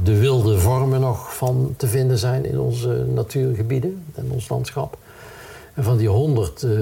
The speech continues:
bomen en struiken, houtige gewassen, daar is, eh, ongeveer de helft of, eh, behoorlijk zeldzaam van of bedreigd met uitsterven.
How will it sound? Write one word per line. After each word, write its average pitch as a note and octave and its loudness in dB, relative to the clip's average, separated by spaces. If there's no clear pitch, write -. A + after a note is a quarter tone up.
bomen B2 0
en G2 -2
struiken, C#3 -4
houtige G#2 -4
gewassen, A2 -4
daar A2+ -2
is, - -4
eh, G#2 0
ongeveer G2 -2
de E2+ 0
helft C#3 -2
of, - -6
eh, A2+ -4
behoorlijk G#2+ 0
zeldzaam C3+ -4
van C3 -4
of A#2+ -6
bedreigd B2+ 0
met B2+ -2
uitsterven. F2 -4